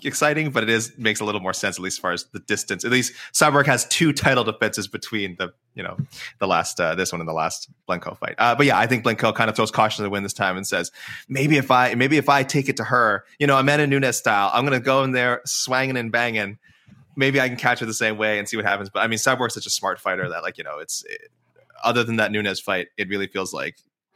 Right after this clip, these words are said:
to catch her in that way wa-, it, it, it's so unlikely and so difficult. So, um, I think if, if Blencowe does go with that strategy,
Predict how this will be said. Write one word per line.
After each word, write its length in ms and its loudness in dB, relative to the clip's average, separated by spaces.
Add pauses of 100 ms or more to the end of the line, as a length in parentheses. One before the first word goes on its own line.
(200)
to 80 -6
catch 300 0
her 80 2
in 80 0
that 180 0
way 160 0
wa-, 160 -4
it, 240 -6
it, 140 -6
it's 180 -6
so 260 0
unlikely 320 -4
and 80 -8
so 120 -8
difficult. 360 -10
So, 240 -4 (380)
um, 560 0 (160)
I 140 2
think 360 -2
if, 220 -2
if 180 -4
Blencowe 360 -4
does 260 2
go 200 0
with 120 -6
that 140 2
strategy, 580 -2